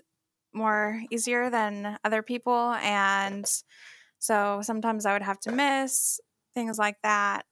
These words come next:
and I just should have been more open about that. I was able to graduate college. I even did a study abroad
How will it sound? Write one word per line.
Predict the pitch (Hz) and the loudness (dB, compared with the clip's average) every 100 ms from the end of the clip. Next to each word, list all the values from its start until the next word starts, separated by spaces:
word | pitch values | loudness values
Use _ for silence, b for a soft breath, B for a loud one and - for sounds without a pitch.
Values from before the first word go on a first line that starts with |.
| - | -2
and | 233 | -2
I | |
just | 214 220 - | 0 -2 -2
should | 214 | -2
have | 208 208 | -4 -4
been | 208 202 | -4 -4
more | 202 208 151 - | -6 -6 -6 -4
open | 104 104 110 | -6 -6 -10
about | 110 117 - | -6 -8 -6
that. | - - - _ _ _ _ _ _ - | -8 -8 -10 _ _ _ _ _ _ 4
I | 220 | 4
was | 233 226 | 4 2
able | 226 233 254 247 | 2 2 0 0
to | - 247 226 220 214 214 208 208 214 | 0 0 2 0 -2 -2 -2 -4 0
graduate | 240 233 240 254 247 226 220 190 - - - - _ _ _ _ _ _ _ | 4 4 4 0 2 2 0 -4 -4 -4 -6 -12 _ _ _ _ _ _ _
college. | 233 208 208 220 220 - - - _ _ | 4 4 2 -2 -4 -4 -4 -12 _ _
I | 214 | 2
even | 208 208 220 | 2 0 -2
did | 214 202 | 0 -2
a | 202 | 0
study | - 208 208 | 2 2 0
abroad | 202 202 208 190 190 196 220 | 2 6 6 4 2 -2 -8